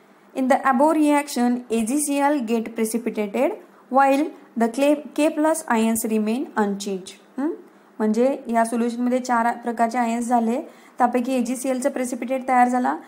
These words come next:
आणि के प्लस आणि एन ओ थ्री मायनस as it is राहिले. Therefore, सी एल मायनस ions in the solution are replaced by एन ओ थ्री मायनस. हं? The mobility of सी एल मायनस and एन ओ थ्री मायनस are practically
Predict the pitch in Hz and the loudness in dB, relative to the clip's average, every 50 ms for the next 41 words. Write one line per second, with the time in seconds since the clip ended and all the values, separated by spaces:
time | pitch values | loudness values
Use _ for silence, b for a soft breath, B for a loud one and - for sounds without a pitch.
0 | B B B B 247 233 220 240 254 254 254 262 262 269 302 320 302 - 262 247 | B B B B -4 -2 -2 0 -2 -2 0 0 2 2 2 0 -2 -2 0 0
1 | 240 233 226 220 220 220 220 240 233 226 214 214 214 247 370 392 - - - 220 | 2 2 4 2 2 2 0 -2 0 0 0 0 0 -2 -4 -4 -6 -4 -2 -2
2 | 208 196 196 196 208 214 214 214 208 202 190 196 - - - - b b b b | -2 -2 -4 -4 -4 -4 -2 -2 -2 -2 -4 -4 -6 -10 -16 -20 b b b b
3 | b b _ - 240 254 269 294 330 320 - 269 254 254 254 254 254 - 254 254 | b b _ 0 4 6 6 6 6 4 2 0 2 2 2 0 -2 -4 -2 0
4 | 277 285 294 285 285 269 262 269 277 269 - 254 233 226 226 233 233 233 247 240 | 0 0 2 0 0 0 0 -2 -2 -2 -2 -2 0 0 0 -2 -2 -2 -2 0
5 | 226 220 226 220 - 220 208 208 214 - 233 226 220 226 214 208 208 196 202 - | 0 0 0 -2 -2 -4 -4 -6 -6 -6 -6 -4 -2 0 0 0 0 -4 -6 -6
6 | 208 220 214 - - 214 214 220 220 220 214 220 214 226 247 330 427 B B B | -6 -6 -4 -4 -2 0 2 2 2 0 0 0 0 0 0 0 -2 B B B
7 | B B B B - 214 208 196 190 190 196 220 247 302 403 - - - - - | B B B B -4 -2 -2 -2 -4 -4 -6 -4 -4 -4 -4 -6 -8 -16 -6 -2
8 | 240 226 208 190 180 180 - - - - _ _ _ _ - 302 349 440 - - | 0 2 2 0 -2 -6 -12 -18 -20 -20 _ _ _ _ -6 -4 -4 -4 -6 -10
9 | B B B B _ - 226 233 240 247 262 262 254 302 294 339 330 - 330 320 | B B B B _ -4 0 2 4 6 6 6 6 4 4 2 2 0 0 0
10 | 349 381 - - 262 240 247 247 247 - 247 240 240 240 247 247 254 247 247 247 | 0 0 4 4 6 6 6 4 2 0 0 2 2 4 4 4 4 4 4 4
11 | 262 302 302 - - 240 226 220 - 226 226 226 233 226 240 254 247 233 226 220 | 2 2 0 0 -2 -2 -2 0 0 0 2 2 0 0 -2 0 0 2 2 2
12 | 214 226 220 220 - 220 214 208 208 220 285 381 B B B B B B B - | 2 0 0 -2 -4 -2 0 2 2 2 0 -2 B B B B B B B 0
13 | 233 220 220 - - 214 214 220 214 220 | 0 0 0 -2 -6 -4 -2 0 0 0